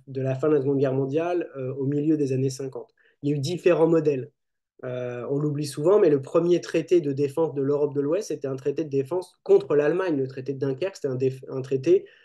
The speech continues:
dans lequel les Anglais, les Français, les Belges, euh, signaient une alliance contre l'Allemagne. Euh, et puis ensuite, bah, les Américains et d'autres ont expliqué que, bah non, en fait, maintenant, il fallait faire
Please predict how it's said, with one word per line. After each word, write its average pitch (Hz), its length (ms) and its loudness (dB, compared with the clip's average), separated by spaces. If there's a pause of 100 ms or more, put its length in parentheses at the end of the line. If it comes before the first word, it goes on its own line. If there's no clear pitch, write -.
(140)
dans 131 80 -2
lequel 151 420 2 (320)
les 139 240 0
Anglais, 147 340 2
les 151 140 2
Français, 151 460 -4
les 147 120 2
Belges, 147 440 -2 (100)
euh, 131 380 -4
signaient 160 420 0
une 151 120 2
alliance 156 360 0
contre 208 360 0
l'Allemagne. 147 460 -6 (640)
Euh, 117 240 -8
et 135 120 -6
puis 131 120 0
ensuite, 139 360 -2
bah, 127 100 0
les 131 120 0
Américains 131 440 0
et 160 100 2
d'autres 180 260 0
ont 139 60 -4
expliqué 131 380 -8
que, 143 80 -6
bah 139 120 -4
non, 202 220 0
en 113 60 -6
fait, 147 240 -6
maintenant, 139 200 -6
il 139 120 -4
fallait 131 200 -4
faire 175 220 -8